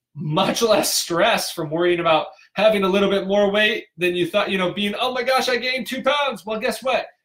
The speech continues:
You ate two and a half pounds of potatoes. You're not gonna keep the weight on, <laughs> all right? Um, but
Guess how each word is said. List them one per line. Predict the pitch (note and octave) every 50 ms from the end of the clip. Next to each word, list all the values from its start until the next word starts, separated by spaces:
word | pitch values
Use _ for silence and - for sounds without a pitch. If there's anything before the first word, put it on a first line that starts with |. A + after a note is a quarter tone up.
| _ -
You | G3+ G#3+
ate | A#3 - - - -
two | - A#3+
and | B3+ A#3+
a | A3
half | A3+ A3+ A3 -
pounds | A3+ A#3 A#3 G3
of | G#3
potatoes. | G#3+ G#3 - A3+ A#3+ A#3 A3+ G#3+ E3 D#3 - - _ _ _
You're | G3 E3+ G3 G3
not | G#3+ A#3+ B3+ G#3 G3+
gonna | G#3+ G#3+ G#3+
keep | A3 A3+ A3 -
the | A3 G#3+
weight | G#3 A3 G#3+ - -
on, | A3 A#3 A#3 G#3+ G3 F3 F3 - - - -
<laughs> | - -
all | - D#3+ E3+ E3+
right? | F3 F#3+ G#3+ G#3+ G#3+ - - D3+ - _ _ _ -
Um, | F3 F3+ F#3 F#3 F3+ F3+ F3 - _ _ _ _
but | - G3+ G3 -